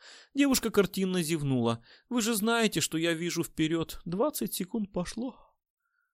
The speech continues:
Бурков прислушался к внутренним ощущениям, посмотрел на храпящего на диване Давыдова, а ведь девчонка ни разу не ошиблась, и он бросился в туалет.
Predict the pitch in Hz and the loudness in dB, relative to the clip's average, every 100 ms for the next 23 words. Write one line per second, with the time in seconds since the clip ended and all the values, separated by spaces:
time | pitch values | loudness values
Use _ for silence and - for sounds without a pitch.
0 | _ 139 170 - 180 - - _ 214 233 | _ -2 0 2 0 -2 -16 _ 0 0
1 | 269 240 233 196 147 170 170 160 143 135 | 2 2 2 2 2 -2 0 -2 -2 -2
2 | - 120 - 190 190 180 139 - 147 165 | -2 -2 0 -2 -2 -4 -4 -4 -2 0
3 | 147 131 - 127 135 127 - 117 117 120 | 0 -2 -4 -4 -2 -2 -2 -2 -2 -2
4 | 120 123 185 240 214 196 - - _ _ | -2 0 0 2 2 2 -2 -20 _ _
5 | _ _ - 110 117 120 147 - 147 147 | _ _ -4 -2 -2 -4 -4 -2 -2 -2
6 | 180 170 151 165 185 185 285 220 117 - | -2 -2 -2 -4 -4 -2 0 0 -2 -4
7 | _ _ _ - 277 - 226 214 120 139 | _ _ _ -4 -4 2 2 2 0 0
8 | - 139 135 131 - - 120 107 101 | 0 -2 -4 -6 -8 0 2 2 -4